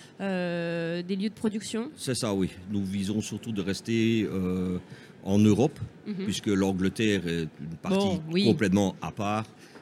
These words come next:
Speaker 2: disons-le comme
Speaker 1: Mais
Speaker 2: ça.
Speaker 1: c'est pas loin.
Speaker 2: Voilà. Donc, euh, nous essayons de nous étendre et chaque fois que nous rachetons, rachetons des sociétés, c'est pour pouvoir, euh, faire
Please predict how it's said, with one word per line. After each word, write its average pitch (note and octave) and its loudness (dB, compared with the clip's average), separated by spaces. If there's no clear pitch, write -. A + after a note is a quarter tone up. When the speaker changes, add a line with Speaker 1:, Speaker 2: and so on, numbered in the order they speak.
Speaker 2:
disons-le F2+ -2
comme F#2 -2
Speaker 1:
Mais - 0
Speaker 2:
ça. B2 2
Speaker 1:
c'est - 2
pas A#3+ 2
loin. G3 0
Speaker 2:
Voilà. G3+ 2
Donc, G2 0
euh, G#2 2
nous G2+ 2
essayons G#2 0
de F#2+ 2
nous F#2+ 2
étendre G#2+ -2
et F#2 2
chaque F#2 -4
fois G2+ -2
que G2+ 0
nous F#2+ 2
rachetons, G2+ -2
rachetons G2+ -4
des F2 -2
sociétés, G2 -4
c'est F#2 -8
pour G#2 -6
pouvoir, G2+ 0
euh, F#2+ 4
faire G2 0